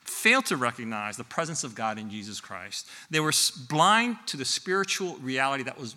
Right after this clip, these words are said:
right before them in, in the works and in the healing that Jesus was performing. And so because of that blindness,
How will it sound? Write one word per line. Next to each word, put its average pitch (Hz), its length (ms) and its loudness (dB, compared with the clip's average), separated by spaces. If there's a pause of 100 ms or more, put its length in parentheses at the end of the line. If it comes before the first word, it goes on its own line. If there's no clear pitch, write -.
(140)
right 202 180 0
before 214 340 -6
them 101 280 -10 (560)
in, 165 120 -4
in 139 160 -4
the 123 80 -2
works 165 460 0
and 120 80 -4
in 107 60 -6
the 98 80 -10
healing 185 440 -4
that 110 120 -8
Jesus 120 400 -4
was - 120 -10
performing. 113 600 -6 (240)
And 131 100 -6
so 147 300 -4 (240)
because 202 400 -2
of 190 100 -2
that 107 300 2
blindness, 127 640 -6